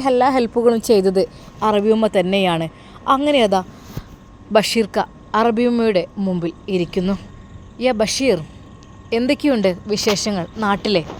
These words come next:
ആദ്യം തന്നെ അറബി ഉമ്മ അതാണ് ചോദിച്ചത്. എന്നാൽ ബഷീർക്ക അറബി ഉമ്മയുടെ മുഖത്ത് നോക്കുവാൻ തന്നെ മടി കാണിച്ചു. "യാ ബഷീർ, റിലാക്സ്, കൂൾ ഡൗൺ. ബഷീർ,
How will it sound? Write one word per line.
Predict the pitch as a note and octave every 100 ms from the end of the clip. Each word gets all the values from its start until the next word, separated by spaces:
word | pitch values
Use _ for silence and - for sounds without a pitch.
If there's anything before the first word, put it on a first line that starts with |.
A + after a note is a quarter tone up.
| - -
ആദ്യം | D#4 E4 F#4+ G4
തന്നെ | G4 F#4
അറബി | D#4+ B3+ D4+
ഉമ്മ | D4+ D4+ G3+
അതാണ് | G#3 A#3 B3+ A#3+
ചോദിച്ചത്. | G3+ G3 A3+ G#3+ - - - - B3
എന്നാൽ | B3 C4+ A#3 - - - - - - - - -
ബഷീർക്ക | A3 - A#3+ G#3+ A3 F3+ - - - - - - - -
അറബി | B3 C#4+ F4
ഉമ്മയുടെ | F4+ F4 D#4+
മുഖത്ത് | A3 A3 - D4
നോക്കുവാൻ | A3+ - A#3 A3
തന്നെ | G3+ F#3+ E3 - - - -
മടി | G3+ F#3+ F#3+
കാണിച്ചു. | E3+ F3 - E3 -
"യാ | A#3
ബഷീർ, | A#3 F#3+ - A3+ D3+ - -
റിലാക്സ്, | G#3 F#3+ D#3 - - - - - - -
കൂൾ | - G3+
ഡൗൺ. | E3 C#3+ - - - - - - -
ബഷീർ, | G#3 F#3+ A#3+